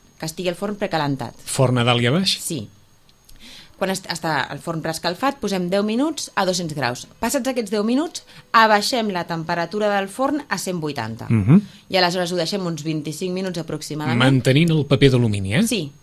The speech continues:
Speaker 1: És important perquè el
Speaker 2: No,
Speaker 1: que
Speaker 2: no treure'l mai, el paper d'alumini.
Speaker 1: No, el que ens interessa és que el, que el, el pastís no es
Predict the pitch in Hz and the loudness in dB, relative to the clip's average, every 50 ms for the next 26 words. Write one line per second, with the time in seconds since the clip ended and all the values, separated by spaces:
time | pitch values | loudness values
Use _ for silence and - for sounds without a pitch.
0 | _ _ _ _ _ _ 226 220 247 254 226 240 254 247 254 254 254 269 247 262 | _ _ _ _ _ _ -2 0 2 2 2 2 0 2 2 2 2 2 2 0
1 | - - 214 202 185 175 - 196 131 135 147 196 185 147 165 165 - 165 170 165 | -2 0 0 0 0 2 4 4 4 4 6 6 6 8 8 6 8 8 8 8
2 | 160 156 147 135 127 113 104 101 98 101 98 110 104 113 104 104 104 - 247 247 | 8 6 6 4 4 2 0 0 -2 -2 -2 0 0 0 0 0 0 2 2 2
3 | 240 220 208 196 202 220 226 226 208 220 220 220 220 240 262 277 262 311 302 277 | 2 0 0 -2 0 0 0 0 0 0 0 2 2 2 2 2 2 2 0 0
4 | - - - 240 214 202 185 180 175 170 - - - 202 180 175 170 170 165 160 | 0 0 2 2 2 4 2 2 0 0 -4 -4 -2 -2 0 2 2 2 0 0
5 | 160 - - 160 156 156 160 156 156 151 143 - 170 165 165 - - 247 240 247 | -2 -2 -2 -4 -2 -2 -2 -4 -4 -6 -4 -2 -2 -2 -2 -2 -2 -2 0 0
6 | 277 247 - - 208 208 208 214 202 208 | 0 -2 -4 -2 0 2 2 2 0 -2